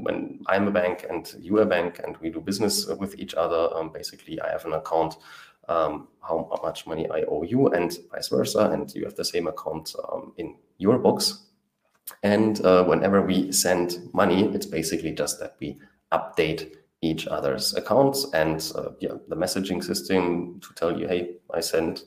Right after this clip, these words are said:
your money," or update your accounts in that and that way, um, is swift, which is just a, yeah, quasi-international standard, uh, by now for, again, uh,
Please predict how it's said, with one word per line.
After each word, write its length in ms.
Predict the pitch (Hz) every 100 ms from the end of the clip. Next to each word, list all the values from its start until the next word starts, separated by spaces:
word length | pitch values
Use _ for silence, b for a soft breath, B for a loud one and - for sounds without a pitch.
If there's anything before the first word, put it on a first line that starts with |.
| _
your 100 | 87
money," 260 | 80 82 80
or 120 | 76
update 380 | - - 87 82
your 140 | 80 -
accounts 400 | - 87 85 -
in 80 |
that 160 | 78 -
and 100 | -
that 140 | - -
way, 280 | 143 147 B B B B B -
um, 240 | 82 80
is 340 | - 76 - -
swift, 440 | - - 139 208 -
which 200 | _ -
is 60 | -
just 240 | - -
a, 80 | - 82 _ -
yeah, 180 | 82 80 - _ _ _ _ _ _ _ _ _
quasi-international 880 | - 85 76 76 80 78 78 - 76
standard, 520 | - 98 98 92 - -
uh, 400 | 87 85 82 82 82 80 80
by 100 | 85
now 220 | 82 78 78
for, 260 | - 80 82
again, 300 | 82 80 78
uh, 140 | -